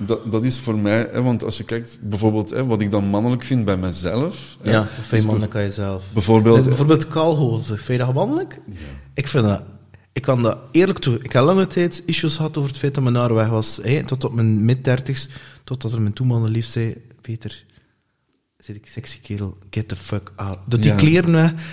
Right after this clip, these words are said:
Speaker 2: doe dat daar af." Dat zei hij niet. Dat zei hij echt
Speaker 1: Ja.
Speaker 2: niet.
Speaker 1: Ja.
Speaker 2: En nu, ik heb me nu wel niet schoon vanmorgen, het zal vanmorgen zijn, maar de moment dat dat mesje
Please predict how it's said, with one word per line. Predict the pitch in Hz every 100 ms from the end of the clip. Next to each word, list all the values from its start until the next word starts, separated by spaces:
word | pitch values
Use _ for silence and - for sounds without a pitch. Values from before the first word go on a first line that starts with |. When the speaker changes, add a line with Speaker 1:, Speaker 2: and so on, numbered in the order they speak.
| -
Speaker 2:
doe | 131 131
dat | 131 113
daar | 117 135
af." | 131
Dat | 131 123
zei | - 120 113
hij | 120 113
niet. | 104 95 104 -
Dat | 117 117
zei | - 113 113
hij | 107 -
echt | 113
Speaker 1:
Ja. | 101 90
Speaker 2:
niet. | 107 98 - - - 110
Speaker 1:
Ja. | 107 101
Speaker 2:
En | 117 127 123 131 - - _ -
nu, | - 120 139 233 294 339
ik | -
heb | 110
me | 104
nu |
wel | 104
niet | 131 117
schoon | - 127 143
vanmorgen, | 143 143 147
het | 139
zal | 123
vanmorgen | - 104 117 151 147
zijn, | 147 156 151 - - - _ _ _
maar | - - _ _
de | 113
moment | 110 107 123 151 143 - -
dat | 117 -
dat | 110 -
mesje | 113 110 139 139 117 107